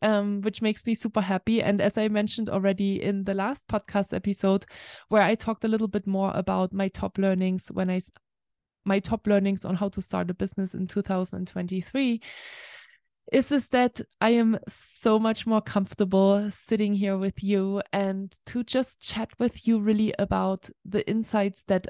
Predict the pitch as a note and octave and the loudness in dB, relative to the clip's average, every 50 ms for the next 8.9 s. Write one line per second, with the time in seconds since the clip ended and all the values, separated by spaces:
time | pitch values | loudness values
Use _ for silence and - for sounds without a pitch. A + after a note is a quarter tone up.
0 | - - F#3+ G3 G3 F#3+ F#3+ F#3+ G3 F#3+ - G3+ G3 - - - G3 F#3 F3+ F3 | -4 0 2 2 2 2 0 -2 -2 -2 -4 -6 -4 -4 -2 0 2 2 2 2
1 | F3 F#3 - - F#3 F#3 F#3 - - - F3 F3+ F#3 F3+ F3 F3+ - - F3+ - | 0 -2 -4 -4 -2 -2 -2 -4 -4 0 4 4 4 4 2 -2 -6 -6 -6 -6
2 | - - - - - - - _ _ _ - - - G3+ F#3+ F3+ F3 F3+ F3+ - | -6 -6 -8 -10 -10 -12 -16 _ _ _ -4 2 4 4 6 6 4 2 0 -4
3 | - - - - - - - - - - - _ _ - D4 E4+ D#4+ A3+ - - | -10 -20 -20 -20 -20 -20 -20 -20 -20 -20 -20 _ _ 4 4 4 4 0 -6 -4
4 | - - A#3+ A#3 G#3+ A3+ A#3 - - B3+ B3+ B3+ A#3 - G#3+ A3+ - - - - | 0 2 4 4 4 2 2 2 2 4 4 4 2 0 -2 -2 -2 -4 -6 -6
5 | A3 - - - G#3+ G#3 G3 - - G#3 G#3+ G3+ - - G#3+ G#3 G#3 G#3 G3+ - | -8 -4 -2 0 0 0 0 0 2 2 2 2 0 2 2 4 4 2 0 -4
6 | - - A3 A3+ - - - - G3+ G3+ G#3 G3+ G3 G3 G3+ G3+ G3 F#3+ - - | -6 -4 -4 -4 -4 -6 -8 -4 0 2 2 2 2 0 0 -2 -4 -6 -8 -6
7 | F#3 F#3 F#3 F#3 F3+ F#3 F3+ F3+ G3+ A3+ B3 C4 B3+ B3+ - A3 - - G#3 G3+ | -4 -4 -2 -2 0 0 0 0 0 0 0 -2 -2 -6 -8 -12 -6 -2 0 0
8 | F#3 F#3 - - - - G3 G3 - - - G#3 G3+ G3 G3+ G#3 G#3+ | 0 0 -2 -2 0 2 2 2 2 0 0 0 0 0 0 -2 -4